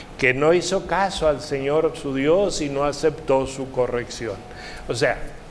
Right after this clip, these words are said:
desde la creación, Dios nos llama para ser santos. Dios nos llama para ser sus hijos.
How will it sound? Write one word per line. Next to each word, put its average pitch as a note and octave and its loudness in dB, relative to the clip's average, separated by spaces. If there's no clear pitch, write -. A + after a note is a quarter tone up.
desde F3+ 6
la C#3+ 4
creación, D#3 4
Dios B2+ 2
nos D3+ 2
llama E3+ 4
para A#2 0
ser A#2 -4
santos. - -4
Dios D3+ 10
nos F3+ 6
llama F3 8
para B2+ 4
ser C3+ 0
sus C3 -4
hijos. A2+ -4